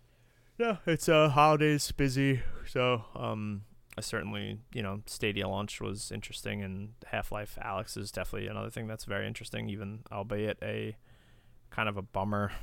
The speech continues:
<laughs> It's like, I'd like that to just be like, "Let me just play that thing, sit down at my computer and play the, the fucking twelve to fifteen hour first-person shooter game." But nope, it's V R.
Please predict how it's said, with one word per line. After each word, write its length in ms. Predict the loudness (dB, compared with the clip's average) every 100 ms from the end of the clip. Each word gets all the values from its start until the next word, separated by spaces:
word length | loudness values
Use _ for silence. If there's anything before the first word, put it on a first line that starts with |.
| 0
<laughs> 200 | 2 2 4
It's 480 | 4 6 2 2 0
like, 240 | 2 0 -8 -18 -16 -4 2
I'd 100 | 4
like 180 | 6 6
that 160 | 4
to 80 | 2
just 200 | -4 -2
be 140 | 0 2
like, 260 | 0 -2 -8
"Let 160 | -4
me 80 | -2
just 200 | 0 2
play 200 | 6 8
that 220 | 8 6 6
thing, 500 | 4 4 0 -4 -14 -20 -16 -8
sit 220 | -6 -2
down 180 | 0 2
at 60 |
my 100 | 0
computer 340 | -2 -2 0 0
and 100 | 0
play 220 | -2 -2
the, 100 | -4 -10 _ -12
the 100 | -12
fucking 340 | -4 -4 -4
twelve 240 | -2 -2 -4
to 40 |
fifteen 180 | -10 -6
hour 360 | -4 -4 -4 -8 -16 -20 -20 -20
first-person 460 | -6 -6 -2 -4 -2
shooter 260 | -2 0 0
game." 360 | -2 -4 -6 -12 -20 -20 -20 -18 -4
But 100 | 2
nope, 220 | 2 2 _
it's 280 | -12 -8 -6
V 200 | -2 2
R. 300 | 4 2 -2